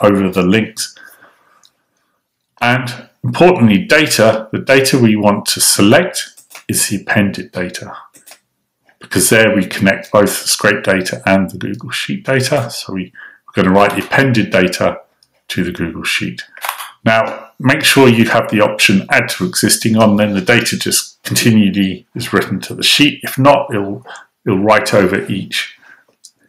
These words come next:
each time the bot loops, and we don't want that.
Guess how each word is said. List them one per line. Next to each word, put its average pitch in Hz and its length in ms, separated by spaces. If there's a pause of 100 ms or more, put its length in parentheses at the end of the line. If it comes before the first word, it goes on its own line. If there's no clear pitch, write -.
each 101 220
time 87 240
the 85 80
bot - 300
loops, - 440 (240)
and 117 140
we 92 80
don't 90 260
want 92 220
that. 127 400